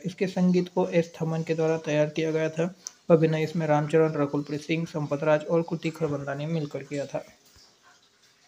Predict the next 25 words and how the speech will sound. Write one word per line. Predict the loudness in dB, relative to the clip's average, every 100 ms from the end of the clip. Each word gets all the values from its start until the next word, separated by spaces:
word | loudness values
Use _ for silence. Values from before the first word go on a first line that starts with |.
| _ _ _ _ _ _ _ _ _ _ _ _ _ _ _ -20 -20 _ _ _ _ 2
आज | 6 6
मैं | 6
आपको | 2 2 2 2
ब्रूस | 4 2 2
ली | -2 -2
द | 2 2
फाइटर | 2 0 2 4
मूवी | 4 4
की | 0 -2
कहानी | -2 0 -2 0
और | -2
इससे | -2 -4
जुड़ी | -4 -2 -2 -4 -10
कुछ | -8 -4
अन्य | 0 2 2
जानकारी | 2 2 0
बताऊंगा। | 0 -2 -4 -4 -6 _ _ -18 -18 -20 -20 -14
फिल्म | 0 2
की | 2 2
कहानी | 4 4 2
शुरू | 0 2
होती | 2 2
है | -2
कार्तिक | -2 -2 -2 -2
और | -2